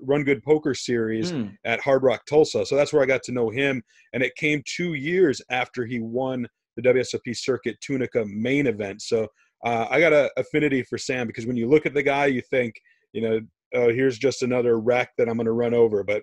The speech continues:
Speaker 1: man, Sam's,
Speaker 2: <laughs>
Speaker 1: Sam's obviously got some chops.
Speaker 2: Um, also, shout out to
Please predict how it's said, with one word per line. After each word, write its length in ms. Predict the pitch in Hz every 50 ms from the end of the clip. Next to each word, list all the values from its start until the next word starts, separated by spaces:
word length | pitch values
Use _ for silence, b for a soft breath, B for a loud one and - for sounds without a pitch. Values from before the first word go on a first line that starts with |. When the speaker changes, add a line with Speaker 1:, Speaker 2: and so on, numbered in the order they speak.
| - 110
Speaker 1:
man, 200 | 123 120 120 117
Sam's, 320 | 117 - 131 127 127 131 135
Speaker 2:
<laughs> 380 | 127 117 - 131 113 - -
Speaker 1:
Sam's 240 | - 151 143 143 131
obviously 460 | 139 139 139 139 131 120 - 131 123
got 180 | 131 127 120 -
some 140 | - 113 101
chops. 520 | - - 120 107 92 - - - - - _ _ _ b b b b b b b b b
Speaker 2:
Um, 440 | 120 120 120 117 113 113 110 113 117 -
also, 400 | 120 123 120 123 131 123 113 110
shout 260 | - 131 117 113 110
out 240 | 110 110 107 104 -
to 480 | - 117 107 107 104 101 101 98 -